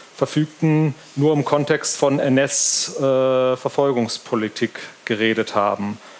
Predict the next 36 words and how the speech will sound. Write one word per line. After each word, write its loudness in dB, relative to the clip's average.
Ich -12
glaub, -2
da 2
gibt -2
es 0
einen 2
kausalen 2
Zusammenhang. 0
Es -6
sind 0
auch 2
in 0
dem 2
Moment, 2
wo, 2
ich -12
hab's -6
mir 2
am, -2
ähm, 0
am, 2
äh, 2
genauesten 0
angeschaut, 0
halt, 0
äh, 2
für 0
New 0
York, 2
aber 2
in -8
dem, 2
es, -2
äh, 2
sie -2
bringen 2